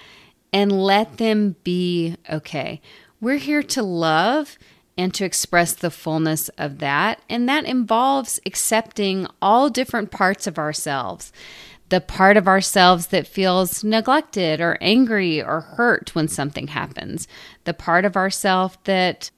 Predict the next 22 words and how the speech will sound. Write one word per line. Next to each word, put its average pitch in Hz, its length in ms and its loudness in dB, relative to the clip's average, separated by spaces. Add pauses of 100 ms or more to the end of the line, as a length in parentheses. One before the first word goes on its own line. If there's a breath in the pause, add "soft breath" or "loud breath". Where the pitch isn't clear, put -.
(120)
we 202 280 -4
often 220 460 2
try 202 580 0
and 208 480 0
repress, 196 800 0
or 175 360 -2
the 165 160 -4
shadow 180 680 2
sides 143 800 -2 (120)
of 151 160 -6
ourselves 147 800 -4
that 147 300 -4
we 151 380 -4 (760 soft breath)
judge 170 640 4
in 160 160 2
some 170 320 2
way 151 400 4
as 147 200 0
not 160 300 2
being 165 220 2
good 208 240 2
enough 202 540 2